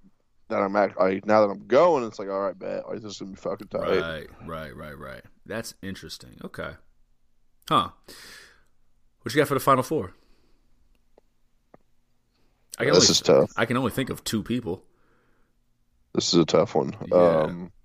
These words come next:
Speaker 1: Austin Theory.
Speaker 2: Ooh. Nice.
Speaker 1: Um,
Speaker 2: Who else, who
Speaker 1: uh,
Speaker 2: else exists?
Speaker 1: I know. Austin Theory,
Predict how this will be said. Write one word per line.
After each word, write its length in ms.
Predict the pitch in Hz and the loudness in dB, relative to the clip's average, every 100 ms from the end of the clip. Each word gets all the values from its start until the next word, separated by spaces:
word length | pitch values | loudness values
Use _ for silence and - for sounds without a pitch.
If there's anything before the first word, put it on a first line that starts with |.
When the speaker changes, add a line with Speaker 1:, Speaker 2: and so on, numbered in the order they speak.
| _ - - _ _ _ _ _ _ - | _ -20 -20 _ _ _ _ _ _ 0
Speaker 1:
Austin 340 | 101 - 113 | 2 0 -8
Theory. 360 | 104 104 101 110 _ _ _ _ _ - | -6 -4 -4 -8 _ _ _ _ _ -10
Speaker 2:
Ooh. 1120 | 208 254 240 165 107 95 90 82 76 76 80 98 _ _ _ _ _ 269 | -8 -4 -2 0 0 -2 -4 -6 -10 -14 -18 -20 _ _ _ _ _ -8
Nice. 580 | 359 262 175 - - - _ _ _ _ _ _ _ _ _ _ _ _ _ - | -6 -6 -6 -10 -14 -18 _ _ _ _ _ _ _ _ _ _ _ _ _ 0
Speaker 1:
Um, 840 | 90 90 85 82 90 82 80 85 - - - - - - _ _ - - - _ _ _ _ _ _ _ _ _ _ _ - - _ _ _ _ _ _ | 2 2 0 -6 -8 -10 -14 -16 -18 -20 -20 -20 -20 -20 _ _ -20 -20 -20 _ _ _ _ _ _ _ _ _ _ _ -20 -20 _ _ _ _ _ _
Speaker 2:
Who 200 | - 143 | 0 4
else, 180 | 110 104 | 6 6
who 220 | 98 127 | 4 4
Speaker 1:
uh, 40 | |
Speaker 2:
else 140 | 147 - | 2 0
exists? 800 | 85 82 98 117 - - - - - _ _ _ _ - | -6 -4 -2 0 -2 -6 -10 -14 -20 _ _ _ _ -8
Speaker 1:
I 120 | 101 | -4
know. 500 | 104 101 101 101 104 | 0 2 2 -2 0
Austin 380 | 104 123 135 135 | 4 4 4 -6
Theory, 400 | 120 117 117 | -4 -2 -2